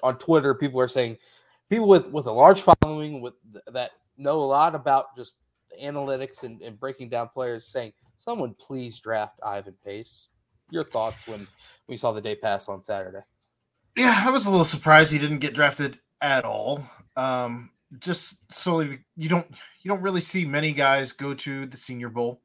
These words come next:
Speaker 2: and not get drafted. You, I mean, I, I think they're at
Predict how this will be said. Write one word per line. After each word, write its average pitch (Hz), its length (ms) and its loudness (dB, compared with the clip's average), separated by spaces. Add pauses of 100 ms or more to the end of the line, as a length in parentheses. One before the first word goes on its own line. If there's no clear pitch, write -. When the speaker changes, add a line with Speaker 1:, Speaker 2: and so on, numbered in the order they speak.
Speaker 2:
and 120 100 -10
not 127 220 -8
get 127 100 -14
drafted. 120 480 -12 (460)
You, 113 180 -12 (580)
I 117 40 -18
mean, 113 200 -14
I, 120 220 -10
I 127 60 -10
think 117 180 -14
they're 123 220 0
at - 40 -16